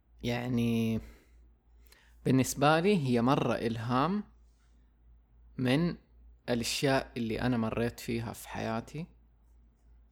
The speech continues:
أو اللي مريت فيها في آخر كم سنة، عشان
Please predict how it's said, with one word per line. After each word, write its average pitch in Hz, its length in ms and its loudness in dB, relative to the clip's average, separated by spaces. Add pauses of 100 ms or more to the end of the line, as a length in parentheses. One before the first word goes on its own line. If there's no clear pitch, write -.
(540)
أو 110 420 -2
اللي 110 240 -4
مريت 117 460 -2
فيها 120 380 -6
في - 220 -12
آخر - 400 -2
كم 113 320 -6
سنة، 120 440 -2 (920)
عشان 117 680 -2